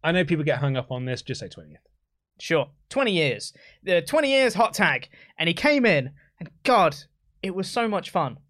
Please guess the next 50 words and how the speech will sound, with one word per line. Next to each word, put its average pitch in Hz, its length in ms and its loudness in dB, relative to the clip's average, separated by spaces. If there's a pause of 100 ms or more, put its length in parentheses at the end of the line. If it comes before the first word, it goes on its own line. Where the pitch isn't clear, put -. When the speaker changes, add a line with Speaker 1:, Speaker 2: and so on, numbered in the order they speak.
(160)
Speaker 2:
Just 196 200 -4
watching 185 280 -2
him 185 140 0
just 170 200 -4
beat 185 140 -2
up 170 140 0
everyone. 165 300 0
Had 156 120 -2
a 156 60 -4
really 180 180 0
fun 170 220 -4
sequence 175 380 -8
of 147 60 -6
doing 156 260 -4
the 147 80 -6
backdrop 151 420 -4
onto 143 140 -8
the 143 60 -6
commentary 151 280 -10
table 160 360 -4
on 120 160 -10
three 143 200 -4
guys 151 240 2
in 139 60 -4
a 127 60 -4
row. 151 300 2
Speaker 1:
Oh, 151 240 6
Speaker 2:
Fun. 156 440 2
Speaker 1:
loved 143 220 -2
it. 139 160 0 (320)
Speaker 2:
Came 254 220 2
in, 160 300 2 (180)
and 202 120 2
he 226 60 2
just 262 280 -2
R 247 180 6
K 226 220 4
O'd 202 340 2 (420)
everyone. 175 760 4 (400)
Speaker 1:
And 147 240 0
every 151 520 0
single 131 460 -2
R 120 220 0
K 117 300 -8
O 110 260 -8 (180)
was 117 200 -8
amazing. 95 580 -12
Speaker 2:
And 170 120 -2
it 175 220 -8
built 151 260 2